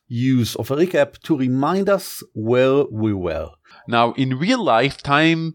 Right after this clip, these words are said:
Speaker 2: passes between sessions. But maybe your character just had its blade on the throat of its father's killer and about to finally avenge his death.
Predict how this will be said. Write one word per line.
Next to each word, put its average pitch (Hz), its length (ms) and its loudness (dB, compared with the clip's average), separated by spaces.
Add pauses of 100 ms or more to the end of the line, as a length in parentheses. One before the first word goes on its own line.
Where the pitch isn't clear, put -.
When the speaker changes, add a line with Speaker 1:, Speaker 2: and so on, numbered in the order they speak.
Speaker 2:
passes 240 400 0
between 110 360 0
sessions. - 640 -2 (680)
But 113 220 0
maybe 190 300 2
your 151 260 2
character 160 480 2
just 160 300 0
had 160 180 2
its - 180 -2
blade 139 380 2
on 127 120 2
the 131 80 2
throat 175 520 0
of 175 140 2
its - 200 0
father's 233 580 0
killer 254 540 2 (240)
and 233 160 -4
about 254 420 -2
to 233 80 -14
finally 262 500 -2
avenge 254 440 0
his 254 220 -2
death. 277 500 -2